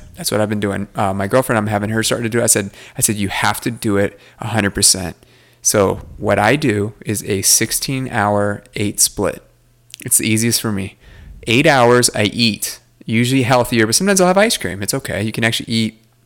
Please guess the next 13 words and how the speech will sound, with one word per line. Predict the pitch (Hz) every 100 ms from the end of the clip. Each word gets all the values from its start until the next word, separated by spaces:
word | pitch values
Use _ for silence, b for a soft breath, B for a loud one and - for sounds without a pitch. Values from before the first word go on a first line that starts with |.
| -
not | 104 104
as | 107
pure | - 107 104
and | 101
be | 92
fine. | 98 101 104 B B -
But | 110
that | 120 -
sixteen | - 175 - 156 113
hours, | 113 117 98 - B B
I | 113
have | 120 107
nothing | 98 101 120 117 -